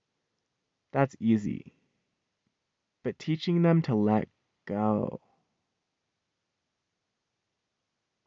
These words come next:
Ellipses. Okay, so <laughs> let me show you how to do this. <laughs> It's easy when you let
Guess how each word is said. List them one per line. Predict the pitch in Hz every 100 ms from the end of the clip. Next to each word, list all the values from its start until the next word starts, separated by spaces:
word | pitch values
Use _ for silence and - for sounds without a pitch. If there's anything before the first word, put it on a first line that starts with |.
| _ _ _ _ _ _ _ _
Ellipses. | 120 120 117 - - 120 - _ _ _ _ _ _ _ _ _ _ _ _ _ _ _ _ _ - 131
Okay, | 131 123 - - -
so | - - 185 180 180 - _ _ _ _ _ _ _ _ _ _ _ _ _ _ _
<laughs> | 190 226 185
let | 180
me | 180
show | 170 170
you | 170
how | 180 165
to | 151
do | 127 143 151 123
this. | 120 127 - -
<laughs> | 180 180 175 - _ _ 160 202 - - -
It's | -
easy | 127 123
when | 123 123
you | 123
let | 123